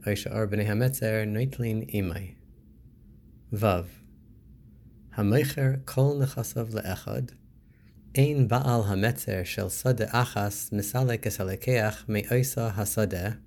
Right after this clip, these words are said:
שהרי היא והאחרת קנה כאחד. וכן המוכר לבעלים הראשונים, או הלקוח מן העובד כחבים, אין בית דין בן המצר. זין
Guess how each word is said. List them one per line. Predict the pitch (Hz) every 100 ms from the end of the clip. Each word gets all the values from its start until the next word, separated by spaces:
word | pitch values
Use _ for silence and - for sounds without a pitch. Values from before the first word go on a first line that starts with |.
| - - - - - - -
שהרי | - 101 104 98 98
היא | 139 127 113
והאחרת | 101 95 104 101 131 117 107 107 - - -
קנה | 135 127 117
כאחד. | - 107 101 - 107 - - - - - - - - - - - - - -
וכן | 117 - 131 110 123 117
המוכר | 98 101 120 - 110 101
לבעלים | 92 104 117 110 98
הראשונים, | 92 - 98 98 110 127 131 - - - - - - - -
או |
הלקוח | 117 104 98 - 123 107 -
מן | 101 95
העובד | 95 113 107 98
כחבים, | 101 - 98 107 123 135 135 - - - - - -
אין | 135 143 135
בית | 123 113 104
דין | 123 113 107 107
בן | 110 113 104
המצר. | 101 95 90 - 87 - - - - - - - - - - - - - - -
זין | 107 110 104 92 104 98